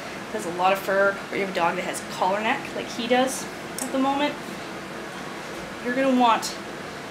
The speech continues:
a comb, a nice metal comb. There's two sides, there's the fine side and the coarse side. We're gonna be using the coarse side. We're pretty much never gonna be using the fine side unless we're just combing the dog.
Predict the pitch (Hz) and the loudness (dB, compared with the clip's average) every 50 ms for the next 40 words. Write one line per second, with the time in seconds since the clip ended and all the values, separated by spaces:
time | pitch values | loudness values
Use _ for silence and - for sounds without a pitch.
0 | - - - - - - - 175 165 151 131 127 - 180 190 208 214 233 240 233 | -8 -8 -8 -6 -6 0 2 2 2 2 0 -2 -6 -4 0 0 2 2 2 0
1 | - - - 196 190 202 202 196 190 190 - - - 165 156 156 160 - - - | -2 -4 -6 -2 2 4 4 4 4 0 -2 -6 -6 -6 -6 -6 -6 -8 -8 -8
2 | - - - - - - - - - - - 175 - - - - 262 247 254 262 | -8 -8 -8 -8 -8 -8 -8 -8 -8 -6 -6 -4 -4 -4 0 0 2 4 6 8
3 | 247 240 247 247 247 - 180 175 170 - - - - - 233 240 247 254 247 254 | 10 10 8 8 4 -2 -4 -4 -4 -4 -6 -6 2 4 4 6 6 4 6 6
4 | 247 240 240 233 233 233 - 180 156 151 - - 190 185 - - 160 139 - - | 8 8 8 8 6 2 -2 -4 -6 -4 -4 -2 -2 -2 0 0 0 0 0 -2
5 | 202 202 208 214 214 208 208 208 214 214 220 220 208 208 - - 226 220 220 - | -2 -2 -2 -2 -2 -4 -4 -4 -4 -4 -4 -4 -6 -6 -4 -2 -2 -2 0 2
6 | - 175 160 160 - - - - - - - - - - 214 - - - - 359 | 2 2 0 0 -4 -8 -10 -10 -10 -10 -10 -8 -8 -8 -8 -8 -8 -2 0 2
7 | 370 359 330 320 - - 262 262 254 269 269 262 262 254 233 233 233 233 233 214 | 4 6 6 4 4 4 2 4 4 4 2 2 2 0 0 -2 -4 -4 -4 -4
8 | 208 - - 214 202 208 202 - 214 196 190 196 190 - - - - 214 208 208 | -4 0 2 2 2 2 2 2 4 4 4 4 2 -2 -6 -6 -6 -2 0 0
9 | 214 214 226 220 - 202 190 - - - 196 170 160 160 156 156 151 139 - 98 | 0 0 0 -2 -2 0 -2 -2 0 -2 -2 0 0 -2 -2 0 0 0 0 0